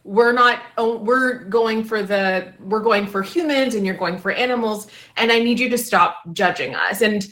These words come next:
that just, I'm, like, getting goosebumps just thinking about it now, because sometimes the person who is kind of seen as the hero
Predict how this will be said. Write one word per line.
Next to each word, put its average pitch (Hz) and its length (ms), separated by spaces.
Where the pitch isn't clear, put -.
that 269 200
just, - 320
I'm, 247 180
like, 254 160
getting 277 240
goosebumps 196 500
just 208 200
thinking 185 320
about 165 280
it - 200
now, 175 400
because 262 440
sometimes 262 840
the 240 100
person 247 500
who 240 240
is 233 160
kind 262 220
of 220 100
seen 233 680
as 196 260
the 196 80
hero 202 760